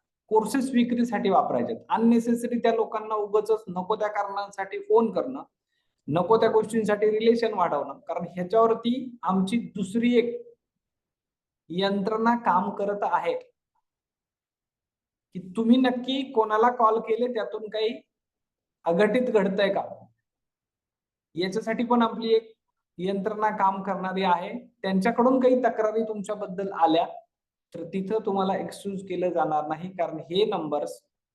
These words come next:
महिला उद्योजकांचे आहेत, पुरुष उद्योजकांचे आहेत, वेल सेट लोकांचे आहेत, अ, क्वालिटीच्या लीडच्या लोकांचे नंबर्स आहेत. त्यामधून आपल्याकडून कोणालाही कधीही त्रास होणार नाही,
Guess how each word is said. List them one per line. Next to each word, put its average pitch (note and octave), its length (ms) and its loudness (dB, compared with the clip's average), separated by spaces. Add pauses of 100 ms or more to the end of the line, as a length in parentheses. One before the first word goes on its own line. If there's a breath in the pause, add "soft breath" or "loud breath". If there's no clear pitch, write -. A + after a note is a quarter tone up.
(220)
महिला F3+ 600 2
उद्योजकांचे E3 720 -2
आहेत, D#3 340 -4 (180)
पुरुष F#3+ 260 -6
उद्योजकांचे D#3 680 -6
आहेत, D3 200 -4 (400)
वेल F3 280 2
सेट G#3 280 -2
लोकांचे F3 500 -2
आहेत, E3 320 -2 (580)
अ, C#3 340 0 (100)
क्वालिटीच्या A#3 560 4
लीडच्या G#3 400 -2
लोकांचे F#3 420 -6
नंबर्स E3 420 -12
आहेत. F#3+ 140 -14 (160)
त्यामधून E3+ 500 -2 (100)
आपल्याकडून B3 800 2
कोणालाही F3 460 -2 (120)
कधीही F#3 440 -2
त्रास A3+ 400 0
होणार F3+ 480 -2
नाही, D3+ 200 -8